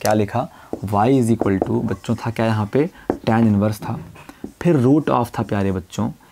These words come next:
यहाँ पे था बच्चों cos square और pi upon four minus x upon two, बिल्कुल बच्चों था कि नहीं था?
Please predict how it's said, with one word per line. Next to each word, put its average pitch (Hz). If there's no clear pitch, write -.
यहाँ 117
पे 156
था 156
बच्चों 147
cos 147
square 127
और 117
pi 120
upon 135
four 143
minus 104
x 113
upon 131
two, 139
बिल्कुल 104
बच्चों 131
था 117
कि 139
नहीं 139
था? 101